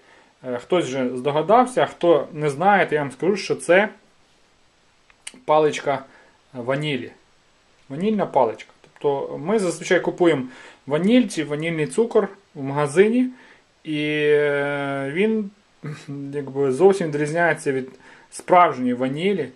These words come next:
яка існує в природі. Це стручок такого темного чорного кольору. Чорного кольору. І всередині цього стручка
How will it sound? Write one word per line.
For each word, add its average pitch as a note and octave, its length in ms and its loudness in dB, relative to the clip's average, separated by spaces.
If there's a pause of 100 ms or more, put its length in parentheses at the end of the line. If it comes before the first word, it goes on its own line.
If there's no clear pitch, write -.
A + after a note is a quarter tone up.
(120)
яка D3+ 460 -2
існує C#3 300 -6
в B2+ 40 -8
природі. B2+ 380 0 (200)
Це G#3 220 4
стручок - 880 -4 (1600)
такого C3+ 240 -8
темного C#3 480 -2 (880)
чорного C3 640 2 (120)
кольору. B2 540 -2 (960)
Чорного B2 360 -2
кольору. B2 440 -10 (840)
І D3+ 260 -2
всередині E3+ 640 2 (680)
цього D3 180 0
стручка G#3+ 640 -2